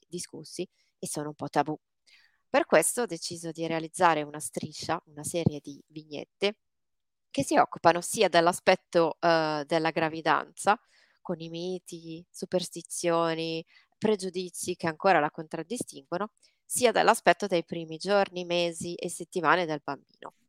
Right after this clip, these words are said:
La prima parte l'ho già completata perché l'ho realizzata quando ero incinta, quindi, ehm, l'ho finita intorno ad aprile, e si tratta di vignette piuttosto umoristiche, divertenti, con tono leggero,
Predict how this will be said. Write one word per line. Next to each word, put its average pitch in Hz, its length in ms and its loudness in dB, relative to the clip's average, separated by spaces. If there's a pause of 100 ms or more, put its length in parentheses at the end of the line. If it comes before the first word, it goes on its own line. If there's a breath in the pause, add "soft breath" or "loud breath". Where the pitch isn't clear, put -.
(680 soft breath)
La 190 160 4
prima 190 300 0
parte 247 640 8
l'ho 170 220 2
già 160 180 -2
completata 160 680 4
perché 156 420 -4
l'ho 147 160 -2
realizzata 139 640 -2 (100)
quando - 300 -10
ero 147 120 -6
incinta, 143 440 -14
quindi, 139 420 -14
ehm, - 120 -16
l'ho - 120 -14
finita 147 380 -12
intorno 143 380 -8
ad 143 80 -8
aprile, 160 440 -6 (480 soft breath)
e 247 100 -4
si 269 140 -2
tratta 190 340 6
di 175 200 -8
vignette 165 440 -6
piuttosto 160 480 -8
umoristiche, 180 640 -6
divertenti, 165 720 -4
con 156 180 -10
tono 156 220 -4
leggero, 175 720 0